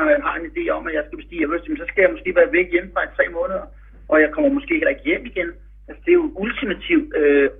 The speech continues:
øh, åndssvagt situationen at stille, øh, folk, der elsker en, øh, omkring en, altså i.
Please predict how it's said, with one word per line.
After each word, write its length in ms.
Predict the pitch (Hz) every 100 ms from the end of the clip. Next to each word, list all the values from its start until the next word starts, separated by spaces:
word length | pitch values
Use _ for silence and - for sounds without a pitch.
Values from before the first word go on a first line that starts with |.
| -
øh, 240 | - - - 277 269 - - - - - - - - -
åndssvagt 440 | 190 - 202 185
situationen 680 | - 165 - 202 233 233 190 160
at 40 | -
stille, 400 | - 180 226 254 - - - - -
øh, 260 | 165 156 147 -
folk, 240 | 180 -
der 160 | - 170 151 143 - -
elsker 300 | 170 - 453
en, 260 | 196 226 226 175
øh, 80 | 151
omkring 260 | 147 190 202
en, 140 | 214 - -
altså 180 | 175 175 175
i. 120 | 233